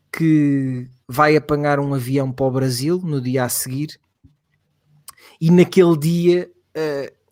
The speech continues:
um amigo dele leva-o para um descampado sem ele perceber a razão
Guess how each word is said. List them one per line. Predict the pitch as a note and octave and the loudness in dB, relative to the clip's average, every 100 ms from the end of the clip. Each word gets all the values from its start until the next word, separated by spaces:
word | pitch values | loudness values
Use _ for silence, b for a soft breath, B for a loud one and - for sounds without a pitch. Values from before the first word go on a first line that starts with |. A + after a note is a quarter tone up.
| - | -10
um | D3+ D#3 | -6 -4
amigo | D3+ D3 C3+ | -4 -6 -6
dele | C3 D3+ D3+ D3 | -4 -2 -2 2
leva-o | D3+ C#3 D3 | 2 4 2
para | C#3 D3 | 0 -4
um | C#3+ | -6
descampado | B2+ - D3+ C#3 C3 C#3 C#3 - - _ _ _ _ _ _ | -6 -4 -2 -2 2 2 0 -6 -20 _ _ _ _ _ _
sem | - - D3+ C#3 | -4 0 2 0
ele | C3 | -2
perceber | - - C#3 C3+ | -6 -8 -2 0
a | C3+ | 0
razão | B2 C3+ B2+ C#3+ C#3+ | -2 -4 -2 -4 -6